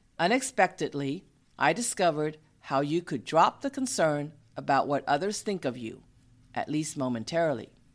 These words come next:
It all started when I attended a Toastmasters meeting for public speaking practice. Many people fear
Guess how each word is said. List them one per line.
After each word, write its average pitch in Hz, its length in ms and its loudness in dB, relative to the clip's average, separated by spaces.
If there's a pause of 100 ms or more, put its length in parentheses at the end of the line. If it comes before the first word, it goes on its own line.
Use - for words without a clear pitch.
(680)
It 143 100 -2
all 147 240 8
started 196 540 4
when 135 160 -4
I 131 140 0
attended 165 640 -2
a 127 120 -10
Toastmasters 175 800 -2
meeting 143 420 -4
for - 180 -16
public 135 360 -6
speaking 131 400 -8
practice. - 600 -16 (1900)
Many 277 280 4
people 254 340 4
fear 175 640 0